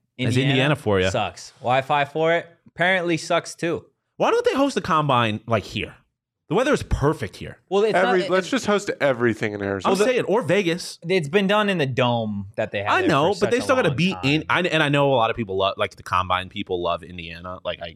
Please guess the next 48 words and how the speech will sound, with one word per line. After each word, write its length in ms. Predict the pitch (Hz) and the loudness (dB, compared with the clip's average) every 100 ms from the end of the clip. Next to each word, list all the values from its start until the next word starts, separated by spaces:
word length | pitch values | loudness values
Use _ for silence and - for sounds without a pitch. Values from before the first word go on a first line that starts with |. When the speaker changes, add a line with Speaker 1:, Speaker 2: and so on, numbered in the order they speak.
| - | -6
Speaker 1:
get 220 | 98 85 | -4 0
that 160 | 85 - | -2 -2
the 80 | |
whole 300 | 80 101 95 - | -4 -2 -2 0
Speaker 2:
I 80 | |
don't 80 | 240 | 0
Speaker 1:
N 40 | 254 | 2
F 40 | |
L 60 | 247 | 0
Speaker 2:
get 80 | 180 | 0
why 180 | 175 196 | 0 0
they 140 | 196 | 0
love 260 | 160 156 156 | 0 0 0
Indiana. 460 | 147 151 127 131 147 | -4 -4 -4 -2 0
Speaker 1:
Well, 100 | 226 | 0
they 60 | |
love 160 | 240 269 | 2 0
Speaker 2:
Indiana, 180 | 285 - | 0 0
Speaker 1:
Indianapolis. 540 | 226 135 139 101 90 | 0 0 -2 -4 -6
Speaker 2:
Look 140 | 214 208 | -4 -2
at 60 | |
me. 100 | 139 - - - | -4 -10 -16 -2
Look 120 | 196 | -2
at 40 | 165 | 0
me, 80 | |
chat. 300 | 196 143 127 - - - - - _ _ _ _ - | 0 0 0 -2 -12 -20 -20 -20 _ _ _ _ -4
Indiana, 680 | 226 285 302 285 214 147 101 | -2 0 0 0 0 0 0
the 80 | 127 | -2
state 380 | - 226 202 | -2 -2 0
of 180 | 156 110 | 0 -2
it, 140 | 95 - _ _ _ _ - | -4 -12 _ _ _ _ -16
sucks 540 | - - 196 147 - - | -6 0 0 0 -2 0
ass. 560 | 143 95 - - - - - - | 2 2 -2 -10 -14 -18 -20 0
It's 160 | 175 156 | 0 0
Speaker 1:
Yeah. 80 | - | 0
Speaker 2:
awful. 480 | 175 180 147 113 - - - | 0 0 0 -4 -6 -18 -4
Speaker 1:
I 60 | 165 | 0
believe 80 | - | 2
Speaker 2:
Every 120 | 240 | 0
Speaker 1:
it. 40 | |
Speaker 2:
part 240 | 175 208 220 | 0 0 2
of 80 | 196 | 2
Indiana 580 | 220 226 233 254 285 277 - _ _ _ - | 2 2 2 2 0 -2 -14 _ _ _ -16
sucks. 580 | - 208 160 - - - | -4 0 0 -2 -12 -4
Speaker 1:
But 100 | 190 | 0
Speaker 2:
Every 160 | 233 233 | 0 2
part. 300 | 175 117 - _ | 0 0 -6 _
Indianapolis, 880 | 202 247 254 240 220 226 262 262 - | 0 2 2 2 2 0 0 -2 -6